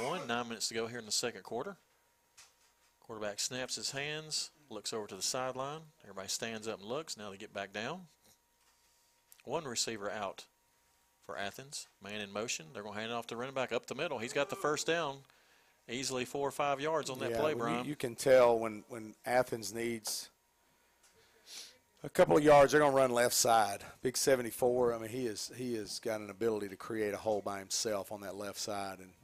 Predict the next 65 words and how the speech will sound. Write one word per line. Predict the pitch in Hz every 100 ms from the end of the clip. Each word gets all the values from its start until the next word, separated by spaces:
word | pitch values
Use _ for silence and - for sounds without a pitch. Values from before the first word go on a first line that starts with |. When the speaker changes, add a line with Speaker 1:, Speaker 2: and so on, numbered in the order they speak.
| _
Speaker 2:
so | - -
they're, | 98 113 110 -
they're | 110 113 -
typically | 127 113 - 98 -
folding | 113 110 104
that | 101 107 - _ -
whole | - 117 113 110
left-hand | 110 - 117 104
side | - 110 101
down | 107 107 101
and | 95
just | 101 - - _ _ - -
Fort | 117
Payne's | - 113 104
just | 104
trying | - 107
to | 98
stalemate | - 113 107 107 101
that, | 107 104 101
and | 98
that's | 104 -
difficult | 110 101 - 104
to | 104
do | 101 101
with | 95
that | 87
big | 101 98
offensive | 92 107 98 95
line | 98 95
of, | 87 _ 110
of | 95
Athens. | 95 92 95 87 -
Speaker 1:
That's | - 110
gonna | 117
bring | 120 127
up | 123 107
first | 156 151 -
and | 127
ten | - 160 131
from | 113 117
the | 110 101 95
Fort | - 135
Payne | - 139 117
twenty-eight | - 165 151 139
yard | 127 160 123
line. | 101 104
Quarterback | - 120 120 110 -
takes | 127 120
snap. | 139 139
He | 110
throws | - 127 123
out | 123
quick | - 147 139
to | 127
the |
receiver | 117 113 156 165 120
for | - 120
a |
screen. | - - 175 143 131
He | 113
breaks | 127 131 -
one | 143
tackle, | 139 156 156 127
breaks | 127 135 -
two, | 170 170 175